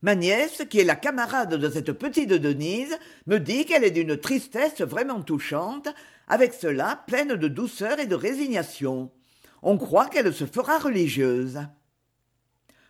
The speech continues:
Pourquoi religieuse ? Quand elle aura atteint sa majorité, elle pourra très bien sortir du couvent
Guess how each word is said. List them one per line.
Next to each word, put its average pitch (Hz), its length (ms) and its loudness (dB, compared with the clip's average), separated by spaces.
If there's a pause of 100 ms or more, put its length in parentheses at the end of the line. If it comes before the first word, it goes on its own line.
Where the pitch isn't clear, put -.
Pourquoi 165 420 4
religieuse ? 151 800 2 (220)
Quand 190 180 2
elle 165 140 6
aura 269 180 2
atteint 233 340 -2
sa 156 120 -2
majorité, 165 800 -2 (180)
elle 180 200 4
pourra 156 260 -2
très - 220 -2
bien 214 220 0
sortir 240 380 -2
du 160 120 4
couvent 147 500 -2